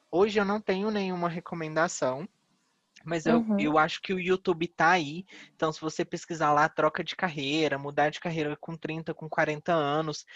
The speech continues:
Speaker 1: sempre vai ter um conteúdo lá já produzido pra vocês. E é isso. Quero agradecer a Amanda, quero agradecer a Isa e vou abrir aí pra vocês agradecerem o pessoal.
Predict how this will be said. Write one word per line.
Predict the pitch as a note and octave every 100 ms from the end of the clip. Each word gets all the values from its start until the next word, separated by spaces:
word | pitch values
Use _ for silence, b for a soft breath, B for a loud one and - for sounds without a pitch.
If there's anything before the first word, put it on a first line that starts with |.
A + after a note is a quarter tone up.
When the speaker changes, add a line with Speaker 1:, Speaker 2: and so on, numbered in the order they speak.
| B B
Speaker 1:
sempre | F3 G3+ - A3
vai | G3+
ter | G3
um | F3
conteúdo | - F3 - F3 D3+ F3 F3+
lá | D#3+ C3+ D#3 G3 _ -
já | D3 C#3+
produzido | D#3+ D#3 D3 C3+ C3+ D#3+
pra | - D#3
vocês. | C#3+ C#3 - C3 D#3 - B B B -
E | F#3+
é |
isso. | C4+ C4+ D3+ - -
Quero | E3+ D3+
agradecer | D#3 D3+ D#3 - D#3+
a |
Amanda, | C#3+ C#3 E3 F#3+ F3+
quero | E3 C#3+
agradecer | C#3 C#3 C#3 - C#3+
a | C#3+
Isa | C3 D3+ D#3+
e | E3
vou | D3
abrir | D3+ D#3+ D3
aí | C#3
pra | C3 -
vocês | C#3+ C#3+ - C#3 - _ B B C#3+
agradecerem | C3+ C3 C3+ C#3 C#3+ C3+ C3
o |
pessoal. | - B2+ - C3 D#3+ E3+ F3+